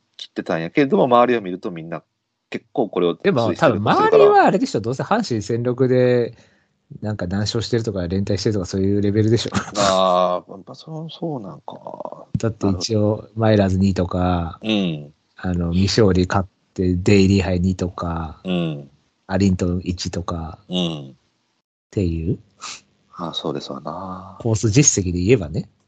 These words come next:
Speaker 1: そうですわな。
Speaker 2: はい。
Speaker 1: うん。まあ、それですね。ちょっとそこは僕嫌ったかなっていう感じですね。
Speaker 2: うん。あと多分、
Speaker 1: えー、
Speaker 2: 週中、ほら、
Speaker 1: はい、はい。
Speaker 2: 一割が来るとか言ってたから、
Speaker 1: うん。
Speaker 2: 多分それは。
Speaker 1: あ、まあ、それはね、もちろん、うん、あるからね。
Speaker 2: そうそうそう。
Speaker 1: まあ、そこをね、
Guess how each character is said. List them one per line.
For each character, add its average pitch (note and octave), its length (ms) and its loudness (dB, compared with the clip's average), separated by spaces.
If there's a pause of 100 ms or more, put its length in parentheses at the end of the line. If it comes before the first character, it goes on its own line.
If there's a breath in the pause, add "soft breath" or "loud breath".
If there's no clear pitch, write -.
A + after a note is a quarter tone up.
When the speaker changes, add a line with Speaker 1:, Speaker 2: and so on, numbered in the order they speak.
(140)
Speaker 1:
そ - 160 -4
う - 20 -2
で C#2 80 -10
す - 100 -18
わ D2+ 120 -20
な。 F2 380 -12
Speaker 2:
は F#2 160 -4
い。 E2+ 120 -12 (280)
Speaker 1:
う D#2+ 100 -14
ん。 D2 520 -16 (1200)
ま F#2 100 -4
あ、 D#2 120 -8
そ - 340 -8
れ F#2+ 100 -2
で F2 80 -4
す - 140 -14
ね。 A2 60 -10
ち - 60 2
ょ - 20 8
っ D#3+ 40 2
と A2+ 80 4
そ - 120 -8
こ B2 120 6
は G2+ 120 8
僕 - 240 -4 (100)
嫌 E2 140 -2
っ - 160 -12
た - 100 -10
か - 120 -10
な D3+ 240 -2
っ - 40 -10
て - 100 -6
い - 20 -2
う - 20 -2
感 C#2+ 160 -10
じ C2+ 80 -18
で - 60 -14
す - 100 0
ね。 F#2+ 100 4
Speaker 2:
う F2+ 80 2
ん。 F2 140 -6 (800)
あ D3 60 0
と A#2+ 120 -2
多 C3 120 2
分、 F#2 140 0
Speaker 1:
え - 40 0 (280)
ー、 - 40 -6
Speaker 2:
週 F3 280 6
中、 F3+ 220 4
ほ D#3+ 80 8
ら、 F#2 100 2
Speaker 1:
は E2+ 80 2
い、 D3+ 40 0
は D3 40 0
い。 C3+ 120 -4
Speaker 2:
一 D3 300 0
割 F#3+ 240 8
が F#3 140 8
来 - 160 0
る E3 80 4
と A2 80 -2
か G2 60 -6
言 F2+ 80 -4
っ - 20 -14
て - 60 -18
た B2 80 -4
か G2 80 -4
ら、 F2 40 -6
Speaker 1:
う - 20 -
ん。 - 20 -12
Speaker 2:
多 A2+ 100 -2
分 G2 60 -4
そ - 100 -4
れ F3+ 60 8
は。 F#3 60 8
Speaker 1:
あ、 - 20 2
ま G#3+ 100 8
あ、 E3+ 40 0
そ B3+ 100 -2
れ C#4 80 0
は C#4+ 100 0
ね、 C#4+ 80 -2
も A3 120 -6
ち G#3 100 -10
ろ G3 120 -4
ん、 D3+ 200 -2
う - 20 -6
ん、 G2 60 -6
あ A#2 100 -2
る A#2+ 120 -4
か G2 120 -8
ら D#2 120 -6
ね。 G#2 120 -8
Speaker 2:
そ - 60 -10
う - 40 -16
そ F#2 60 -18
う - 20 -16
そ - 0 -
う。 - 40 -20 (1500 soft breath)
Speaker 1:
ま C#3+ 60 -16
あ、 - 20 -14
そ C#3+ 140 -12
こ B3+ 160 -4
を C#4 60 -2
ね、 C4+ 100 -4